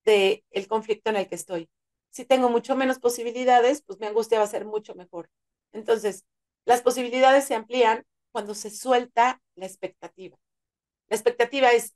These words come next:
yo espero que esto suceda como yo quiero y como me lo estoy imaginando. Cuando abres tu cerebro, tu mente y tu corazón y dices, "Estoy dispuesto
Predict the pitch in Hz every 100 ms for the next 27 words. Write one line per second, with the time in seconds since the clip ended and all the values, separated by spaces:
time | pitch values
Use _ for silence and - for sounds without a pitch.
0 | _ 262 254 214 - 220 202 214 214 202
1 | 190 226 190 190 185 151 _ _ - 214
2 | 208 202 185 190 185 170 170 170 185 180
3 | 175 _ 160 139 - _ _ _ _ _
4 | _ _ - 226 247 269 277 - 233 226
5 | 226 220 226 214 220 220 208 208 214 214
6 | 208 202 _ _ _ - 220 208 208 202
7 | 202 196 - 208 - 202 196 202 220 208
8 | - 202 208 185 175 - - 196 - 247
9 | 262 254 262 - 220 214 - 196 -